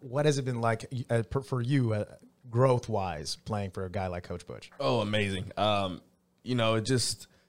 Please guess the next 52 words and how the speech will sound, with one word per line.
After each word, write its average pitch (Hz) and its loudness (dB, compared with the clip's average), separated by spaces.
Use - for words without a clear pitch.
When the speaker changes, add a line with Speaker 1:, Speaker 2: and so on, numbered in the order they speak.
Speaker 2:
he's 151 2
an 131 6
amazing 120 4
coach, 113 6
and 92 -2
he's 107 2
an 107 4
amazing, 107 4
uh, 90 0
motivator, 104 4
motivational 107 2
speaker 110 0
as 95 -2
well. 98 4
I 110 2
mean, 98 0
the 92 -4
stories 120 2
he 117 4
tells 110 4
us, 117 2
uh, 95 6
Speaker 1:
<laughs> - 0
Speaker 2:
it's 110 6
amazing. 110 4
I - 2
was 104 0
like, 104 2
"How 151 -2
do 175 2
you 185 0
come 127 2
up 120 6
with - -6
this 87 -4
stuff?" 90 -2
But 92 0
if, - 2
if 113 0
you 139 6
really 175 12
think 160 2
about 160 6
it 165 6
and 123 4
what 139 6
he's 120 4
saying, 135 2
it 101 -4
makes 143 -2
sense. 110 0
And 101 0